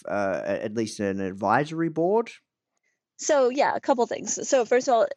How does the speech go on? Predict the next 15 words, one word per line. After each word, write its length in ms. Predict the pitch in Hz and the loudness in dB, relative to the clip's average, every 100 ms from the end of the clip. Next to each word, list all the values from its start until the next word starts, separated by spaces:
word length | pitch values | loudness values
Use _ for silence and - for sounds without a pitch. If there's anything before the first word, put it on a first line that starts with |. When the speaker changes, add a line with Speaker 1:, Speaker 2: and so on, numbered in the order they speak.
| - | -2
Speaker 2:
uh, 180 | 214 196 | 0 0
just 240 | 208 196 | -2 -4
to 60 | 220 | 0
clarify, 360 | 214 196 190 | 2 4 4
this 200 | 185 202 | 2 2
is 100 | 208 | 0
the 100 | 202 | 0
former 400 | 196 202 196 220 | 2 2 2 0
C 340 | 240 - 233 240 | -2 -2 2 2
E 80 | |
O 120 | 240 233 | 4 2
of 60 | |
Greyhound. 440 | 226 226 240 262 262 | 2 0 0 -2 -2
So 300 | - 185 - | 2 2 2
Speaker 1:
Okay. 220 | - | -4